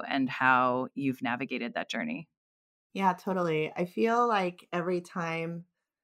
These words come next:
Speaker 2: I'm asked to talk about the origin of Motherscope and what I've been doing, I wanna start it at different points because there are so many things. Like, when you sit back and look at how you got where you are today,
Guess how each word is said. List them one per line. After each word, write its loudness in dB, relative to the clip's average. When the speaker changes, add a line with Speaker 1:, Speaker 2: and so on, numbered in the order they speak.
Speaker 2:
I'm 0
asked 2
to -4
talk 2
about 2
the -4
origin 0
of -6
Motherscope 2
and -2
what 0
I've 0
been 0
doing, 0
I 6
wanna 6
start 2
it 2
at -2
different -6
points -8
because -8
there 0
are 6
so -2
many -2
things. 0
Like, -6
when -4
you -4
sit -4
back 4
and -4
look -6
at -2
how 2
you 4
got 2
where -4
you -4
are -2
today, -8